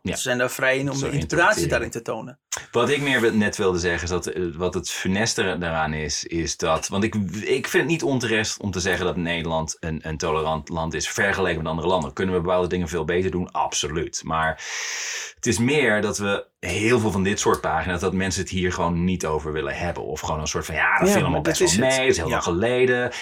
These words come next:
Speaker 1: En dat is inderdaad wat, waar Amerika nog erger in is. Gewoon keihard je kop in het zand steken. Amerika is fantastisch, wij zijn het beste land ter wereld.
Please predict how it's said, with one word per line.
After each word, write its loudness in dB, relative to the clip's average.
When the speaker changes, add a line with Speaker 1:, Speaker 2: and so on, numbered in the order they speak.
Speaker 1:
En 2
dat 4
is -2
inderdaad 2
wat, 0
waar 2
Amerika 2
nog 2
erger 0
in -2
is. -4
Gewoon -4
keihard 2
je -4
kop 0
in -2
het -4
zand -2
steken. -2
Amerika -4
is -6
fantastisch, -4
wij -4
zijn -4
het -6
beste -6
land -6
ter -12
wereld. 0